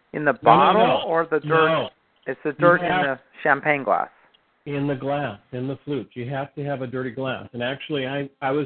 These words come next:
Speaker 2: at a restaurant in Chicago celebrating something. Got a bottle of, of Jordan champagne. And, um, my wife's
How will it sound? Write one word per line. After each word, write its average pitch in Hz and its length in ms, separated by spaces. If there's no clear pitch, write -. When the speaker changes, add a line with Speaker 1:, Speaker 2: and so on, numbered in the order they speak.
Speaker 2:
at 131 80
a 131 40
restaurant 143 440
in 131 80
Chicago 127 800
celebrating 120 600
something. 104 420
Got 135 140
a 143 60
bottle 139 420
of, 110 160
of 113 160
Jordan 135 640
champagne. 123 540
And, 127 520
um, 110 480
my 120 100
wife's 135 360